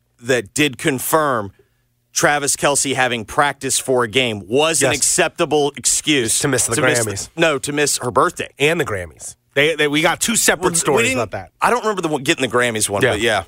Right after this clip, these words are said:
Speaker 2: We, we also got that story as well. Um, but, so Mahomes is fulfilling the honors of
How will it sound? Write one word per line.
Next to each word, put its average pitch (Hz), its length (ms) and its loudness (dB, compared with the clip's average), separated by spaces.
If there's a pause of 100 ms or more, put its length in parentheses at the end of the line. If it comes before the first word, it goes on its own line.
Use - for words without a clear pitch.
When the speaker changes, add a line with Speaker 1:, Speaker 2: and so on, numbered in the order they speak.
Speaker 2:
We, 151 140 0
we 170 220 2
also 190 260 2
got 156 200 -2
that 143 160 0
story 127 400 0
as 113 140 -4
well. 107 320 -2 (360)
Um, 139 420 0
but, 185 260 0 (720)
so - 180 2
Mahomes 214 480 0
is 180 120 0
fulfilling 170 480 0
the 151 120 2
honors 143 460 0
of 117 380 0